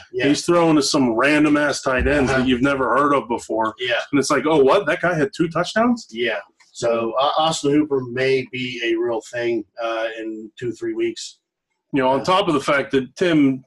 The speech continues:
Speaker 2: I mean, he's got Jonathan
Speaker 1: Mixon.
Speaker 2: Taylor coming back,
Speaker 1: Jonathan
Speaker 2: Joe
Speaker 1: Taylor.
Speaker 2: Mixon coming back,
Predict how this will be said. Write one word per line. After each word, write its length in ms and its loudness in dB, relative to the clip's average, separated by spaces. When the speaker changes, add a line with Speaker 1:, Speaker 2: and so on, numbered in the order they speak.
Speaker 2:
I 100 0
mean, 180 4
he's 220 2
got 320 0
Jonathan 480 6
Speaker 1:
Mixon. 40 4
Speaker 2:
Taylor 400 4
coming 360 2
back, 320 4
Speaker 1:
Jonathan 300 0
Speaker 2:
Joe 80 -4
Speaker 1:
Taylor. 260 4
Speaker 2:
Mixon 420 4
coming 360 2
back, 400 0